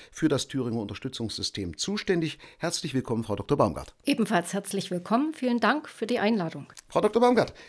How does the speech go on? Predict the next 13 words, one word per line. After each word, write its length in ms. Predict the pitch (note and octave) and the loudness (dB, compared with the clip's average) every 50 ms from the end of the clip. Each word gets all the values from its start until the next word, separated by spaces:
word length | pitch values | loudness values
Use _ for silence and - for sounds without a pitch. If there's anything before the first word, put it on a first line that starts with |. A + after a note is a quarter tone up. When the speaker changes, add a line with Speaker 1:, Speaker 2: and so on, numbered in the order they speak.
| - - | -12 -6
Speaker 1:
ich 120 | - F3+ | -2 0
hatte 100 | F#3 G#3+ | 4 4
es 120 | A3 - | 4 4
gerade 220 | - E3 F#3+ G#3 G3+ | 4 2 2 2 2
in 60 | G#3 | 2
der 140 | F#3+ - - | 2 2 2
Anmoderation 680 | F#3 A3+ A3+ G#3+ G3+ D3 E3 - - - C3+ D#3 F#3+ | 4 4 4 4 4 0 0 0 2 2 4 4 4
gesagt, 560 | D3 A2+ - F#2 E2 B2+ F#3 A3 - - - - - - | 2 2 0 0 0 2 0 0 -2 -4 -16 -18 -12 -4
Sie 240 | - - - E3+ E3 | -2 0 2 2 2
leiten 320 | C3 G#2 C3 D#3+ - D#3+ | 4 4 2 2 0 0
das 180 | D3 C#3 - - | -4 -4 -2 -4
Referat 420 | B2+ - - - B2 B2 A#2 - - - G#3+ | -6 -6 -6 -6 -6 -6 -6 -6 -6 0 2
usis. 500 | F3+ E3+ E3+ - A2 G2+ - - - | 4 4 4 2 2 2 0 0 0